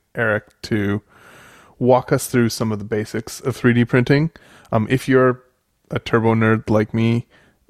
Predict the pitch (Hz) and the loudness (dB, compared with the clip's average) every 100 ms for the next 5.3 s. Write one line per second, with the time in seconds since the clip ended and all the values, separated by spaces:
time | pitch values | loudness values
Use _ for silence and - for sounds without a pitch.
0 | 143 120 110 107 107 107 104 107 - 131 | -8 -2 2 4 4 4 4 2 2 2
1 | 135 - 117 107 113 - 131 131 156 180 | 2 -4 -2 -2 -2 -2 0 2 2 0
2 | - - 117 110 - _ _ _ _ _ | -4 0 2 2 0 _ _ _ _ _
3 | - 160 - 156 170 - 202 160 135 131 | 0 0 -2 0 0 2 4 4 6 6
4 | 131 127 131 _ _ _ _ 120 110 - | 6 4 0 _ _ _ _ -2 -2 -2
5 | 107 - - | -6 -6 -10